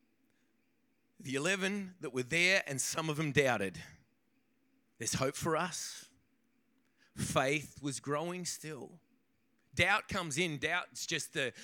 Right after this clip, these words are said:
the wrong application of faith. You put it in the wrong area. "Oh, maybe it's not Jesus." That's doubt. It's the application of faith towards "maybe it's not." Shouldn't it be "maybe it is"? Smells like him, looks like him, sounds like him. Come on.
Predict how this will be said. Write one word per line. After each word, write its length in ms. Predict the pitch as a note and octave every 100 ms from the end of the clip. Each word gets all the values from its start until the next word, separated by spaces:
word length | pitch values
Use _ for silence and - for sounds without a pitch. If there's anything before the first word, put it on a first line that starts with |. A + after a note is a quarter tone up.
| -
the 100 | -
wrong 500 | B2 A#2 D#3 E3 D#3 D3+
application 760 | C#3 - B2+ C#3 C#3+ - C3+
of 60 | A2+
faith. 440 | - D#3 C3+ -
You 60 | -
put 180 | - C#3+
it 100 | C3+
in 120 | A#2+
the 80 | G#2+
wrong 320 | C3 C#3+ C3
area. 420 | C3 D3 A#2+ C3+
"Oh, 180 | C#3 C#3+
maybe 320 | A#2+ D3 C3+
it's 180 | A#2+ -
not 280 | A#2 D#3 -
Jesus." 640 | - A#2+ A2+ D3+ F3+ - - _ _
That's 320 | A2+ A#2+ - -
doubt. 440 | F#3+ E3+ G3 B2+ - -
It's 100 | -
the 100 | A#2
application 500 | B2 - - D3+ -
of 80 | D3+
faith 320 | - D#3+ E3
towards 400 | - D#3 D#3+ D#3+
"maybe 400 | C#3+ C#3+ D#3 E3
it's 180 | D#3+ -
not." 320 | F3 G#3 B2 - - - _ - - _ _ _ _ _
Shouldn't 280 | - E3 F3
it 80 | C#3+
be 120 | D#3
"maybe 380 | C#3+ C#3+ D#3+ D#3
it 80 |
is"? 480 | E3 F#3 G#3 - - - _ _ _ _ _ _ _
Smells 480 | - - D#3 F3 F#3
like 200 | G3+ G3+
him, 120 | G3+
looks 220 | F#3 F#3 G3+
like 160 | G3+
him, 80 | G3
sounds 340 | F3+ F#3+ F#3+
like 200 | G3+ G3
him. 260 | G#3+ G#3+ G3+ D#3+ -
Come 180 | G#3
on. 520 | A3+ B3 G3 B2 G#2